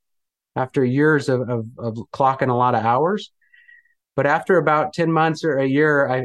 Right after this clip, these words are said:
I got re-energized to, you know, have another surge and grow the business again after, you know, after taking a little well-deserved break, I guess.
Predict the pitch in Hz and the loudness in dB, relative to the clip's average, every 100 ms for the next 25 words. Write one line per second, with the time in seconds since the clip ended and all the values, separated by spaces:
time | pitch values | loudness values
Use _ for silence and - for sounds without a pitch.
0 | 123 127 127 117 139 143 143 139 123 127 | -4 -2 -2 0 0 2 2 0 0 0
1 | 123 - 127 117 127 120 117 - 131 127 | 0 -2 -2 0 0 0 -2 -2 -2 0
2 | 127 120 117 - 127 120 113 113 117 120 | 0 0 -2 -2 -2 -2 -2 -2 0 0
3 | 113 107 117 113 110 107 - 110 110 110 | 0 0 -2 -2 -4 -6 -8 -8 -4 -2
4 | 110 110 110 98 117 110 107 120 104 101 | -2 -2 -4 -4 -2 -2 -4 -4 -6 -8
5 | - - 143 151 - 170 170 156 139 156 | -8 -4 -2 -2 0 0 2 0 2 2
6 | 147 123 - 131 151 160 147 131 139 127 | 2 -2 -10 -6 0 2 2 0 0 -2
7 | 110 127 123 110 113 107 104 107 | 0 0 2 0 -2 -2 -4 -6